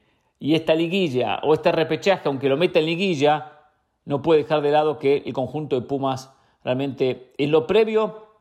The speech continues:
era para pensar otra cosa, aspirar a otra cosa, a otro funcionamiento, a otros resultados,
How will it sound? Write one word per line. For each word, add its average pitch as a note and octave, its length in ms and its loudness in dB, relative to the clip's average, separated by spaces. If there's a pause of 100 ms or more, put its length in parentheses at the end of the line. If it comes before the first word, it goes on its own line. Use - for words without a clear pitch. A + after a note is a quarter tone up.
(160)
era C#3 160 4
para C3 160 2
pensar B2+ 340 -4
otra A#2+ 240 -4
cosa, A2 260 -6
aspirar C#3 340 -2
a C3+ 100 2
otra C3 380 -6
cosa, G2 360 -8
a A2 80 -4
otro C#3+ 240 0
funcionamiento, B2+ 800 -6
a C#3+ 40 0
otros D3 160 -2
resultados, B2+ 760 -2